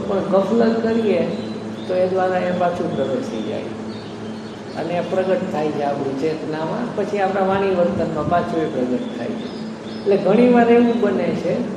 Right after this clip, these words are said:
કે ઉછળીને આવવાને બદલે અચાનક જ આપણે કોઈ ગુસ્સો કરી બેસીએ, કોઈ કામ વાસનામાં પરોવાઈ જઈએ, કોઈ આસક્તિમાં ફસાઈ જઈએ, આપણે એનો ત્યાગ કરી દીધો હોય છે, પણ વારંવાર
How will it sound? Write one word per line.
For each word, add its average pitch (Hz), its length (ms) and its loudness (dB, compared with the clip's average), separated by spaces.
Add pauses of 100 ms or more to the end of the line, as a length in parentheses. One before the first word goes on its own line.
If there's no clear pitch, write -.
(240)
કે 202 80 4
ઉછળીને 220 580 6
આવવાને 240 420 6
બદલે 202 440 2
અચાનક 254 720 2
જ 240 100 4 (1000)
આપણે 180 400 -2 (540)
કોઈ 202 100 2
ગુસ્સો 233 380 2
કરી 190 340 0
બેસીએ, - 600 -4 (140)
કોઈ 175 180 -6
કામ 196 260 -4
વાસનામાં 190 640 -4 (240)
પરોવાઈ 143 420 -4
જઈએ, 131 340 -4
કોઈ 202 100 0
આસક્તિમાં 190 680 -2
ફસાઈ 151 540 -4
જઈએ, 120 320 -2 (400)
આપણે 208 220 -2
એનો 220 160 0
ત્યાગ 220 340 2 (140)
કરી 190 180 2
દીધો 165 320 -2
હોય 160 100 0
છે, 165 180 -4
પણ 165 120 -2
વારંવાર 208 640 2